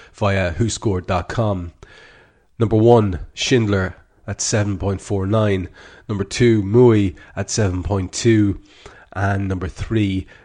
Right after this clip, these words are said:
Depoitre at six point eight eight. Predicted elevens, Liverpool, four one two three. Karius,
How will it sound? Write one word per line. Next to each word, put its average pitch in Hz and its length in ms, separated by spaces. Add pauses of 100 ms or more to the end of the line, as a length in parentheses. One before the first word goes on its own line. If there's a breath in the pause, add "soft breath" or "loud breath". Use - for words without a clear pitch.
Depoitre 98 640 (200)
at - 160
six - 240
point 95 380
eight 92 320
eight. 95 400 (340)
Predicted 127 440
elevens, 107 540
Liverpool, 107 560 (500 soft breath)
four 120 260
one 104 320
two 104 220
three. 98 500
Karius, 107 640